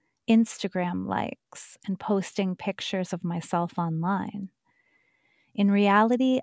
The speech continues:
I felt like if someone prodded me hard enough, I would fall over and everything would come crashing down around me. It was becoming harder and harder to ignore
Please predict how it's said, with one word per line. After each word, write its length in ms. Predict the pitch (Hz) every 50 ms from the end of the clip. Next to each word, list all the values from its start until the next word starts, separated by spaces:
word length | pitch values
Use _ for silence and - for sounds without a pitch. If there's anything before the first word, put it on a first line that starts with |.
| - -
I 120 | 196 190
felt 360 | - - - 220 220 233 - -
like 180 | 208 202 185 -
if 140 | 190 - -
someone 520 | - - - 208 208 208 196 185 180 180 -
prodded 500 | - - - 214 202 202 214 226 233 226
me 220 | 226 226 226 220
hard 340 | 214 - - - 196 185 180
enough, 320 | 180 175 180 190 190 180 - - -
I 120 | 196 185
would 180 | 180 180 180 -
fall 480 | - - - 196 185 185 196 196 - -
over 420 | - 185 180 180 - - 170 165 - -
and 180 | - 185 185 - - _ _ _ -
everything 920 | 208 196 202 - - - 233 233 214 _ - 240 233 233 233 233 233 233 226 -
would 160 | 202 196 -
come 240 | - - - 185 180
crashing 800 | - - - - 196 185 185 170 - - 190 180 175 175 175 180 - _
down 480 | - 170 165 170 180 87 - 196 190 _ _ -
around 400 | 185 175 175 - 92 190 190 - -
me. 300 | - - 220 214 - _ _ _ _ _ _ _ _ _ _ _ _ _ _ _ - - - - - - - -
It 80 | - 202
was 160 | 202 185 -
becoming 400 | 220 208 - 208 196 190 190 190
harder 720 | 170 - - - 196 196 202 208 208 226 220 220 226 233 -
and 140 | - 202 180
harder 540 | - - - 190 180 175 170 - 185 185 175
to 240 | - - - -
ignore 720 | 190 180 - 180 175 175 175 170 165 160 - - 202 202 185